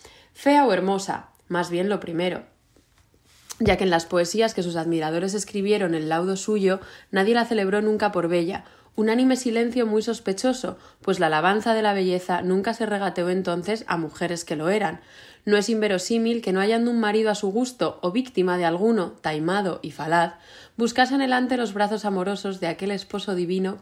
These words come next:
que no traiciona nunca". Pues bueno, con esta descripción, invención de descripción física que hace este señor Gómez de Amezúa, dan muchísimas ganas de prenderle fuego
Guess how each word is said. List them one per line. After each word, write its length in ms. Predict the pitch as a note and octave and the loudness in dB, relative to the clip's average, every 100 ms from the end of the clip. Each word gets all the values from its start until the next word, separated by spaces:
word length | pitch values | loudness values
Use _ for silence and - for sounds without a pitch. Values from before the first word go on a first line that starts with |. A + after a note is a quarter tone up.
| - | -10
que 120 | E3 | -8
no 140 | F3 | -8
traiciona 640 | F3 F#3 E3+ - F3+ F3+ | -8 -12 -10 -10 -8 -8
nunca". 340 | F3+ D#3+ D#3 - - - - - - - - - | -8 -8 -8 -12 -12 -12 -12 -12 -12 -12 -14 -2
Pues 140 | - C4+ | 4 4
bueno, 180 | C4 G#3 | 4 2
con 120 | G#3+ | 0
esta 200 | A#3+ A#3+ | 0 0
descripción, 840 | C4+ B3 C4 - C4+ B3 B3 A#3+ | 0 0 -2 0 2 4 4 2
invención 720 | A#3 A#3 G#3 G3+ F#3+ A#3+ A#3+ B3 | 0 2 2 2 2 4 6 4
de 60 | |
descripción 520 | G#3 G3 G#3 F#3+ G#3 G3+ | 0 0 -4 -2 -2 0
física 400 | A#3 A3+ F#3+ F3 | -2 -2 -4 -4
que 80 | F3+ | -4
hace 140 | F3+ | -6
este 200 | G3+ G#3+ | -6 -6
señor 420 | G#3 G3 G#3 G#3 | -4 -2 0 0
Gómez 240 | G3+ F#3+ G3 | -2 -2 0
de 80 | |
Amezúa, 500 | G3+ G3+ F#3+ G#3+ G#3 | -2 -2 -2 2 2
dan 200 | G#3+ F#3+ G3 | 2 0 0
muchísimas 680 | F#3+ F#3+ A3 F#3+ G#3+ G3+ | 0 0 -4 -2 -4 -2
ganas 260 | F#3+ G3 G#3 | -2 -2 -2
de 100 | G3 | -4
prenderle 360 | F#3 E3+ F3 | -4 -6 -6
fuego 360 | F#3 F#3 F#3 G3+ | -6 -6 -6 -6